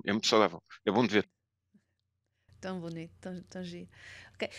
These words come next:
Speaker 2: e vocês, entretanto, foram fazendo essa construção, depois decidiram ir viver juntos, não foi, João? Ou já, já namoravam há quanto tempo, ou já estavam em relação há quanto tempo quando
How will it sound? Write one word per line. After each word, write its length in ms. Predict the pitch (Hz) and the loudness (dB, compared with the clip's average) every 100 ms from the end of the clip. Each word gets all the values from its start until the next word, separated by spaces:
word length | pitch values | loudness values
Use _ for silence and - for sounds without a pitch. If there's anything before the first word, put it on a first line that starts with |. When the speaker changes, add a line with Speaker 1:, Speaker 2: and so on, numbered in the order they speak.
| - | -10
Speaker 2:
e 60 | 208 | -2
vocês, 380 | 254 254 254 | -2 0 -2
entretanto, 720 | 240 233 247 240 196 175 175 - | -2 -4 -4 -2 -2 -4 -10 -12
foram 300 | - 208 196 | -6 -4 -4
fazendo 300 | 208 196 196 | -4 -4 -2
essa 180 | 196 208 | -2 -4
construção, 600 | 214 202 - - 277 359 | -6 -8 -8 -4 -4 -4
depois 200 | 247 220 | -6 -4
decidiram 480 | - 208 214 196 - | -4 -4 -4 -4 -6
ir 140 | 202 | -8
viver 300 | 190 190 196 | -6 -4 -4
juntos, 420 | 190 220 311 - | -4 -6 -6 -8
não 100 | 214 | -12
foi, 200 | 196 208 | -8 -6
João? 320 | 220 247 254 - - - - - - _ - | -6 -8 -10 -12 -20 -20 -20 -20 -20 _ -2
Ou 160 | 196 - | -2 0
já, 340 | 202 220 226 220 | -2 0 0 -2
já 220 | 196 214 | -2 -2
namoravam 440 | 220 226 220 214 | 0 0 0 0
há 60 | 208 | -4
quanto 280 | 208 208 - | -4 -6 -4
tempo, 320 | 196 226 247 | -4 -4 -4
ou 40 | |
já 100 | 220 | -6
estavam 320 | 196 - 202 196 | -6 -4 -6 -4
em 20 | |
relação 260 | 202 - | -6 -6
há 60 | 196 | -8
quanto 220 | 190 190 | -8 -10
tempo 280 | 202 196 - | -8 -10 -12
quando 600 | - 202 196 196 196 196 | -14 -12 -10 -10 -10 -10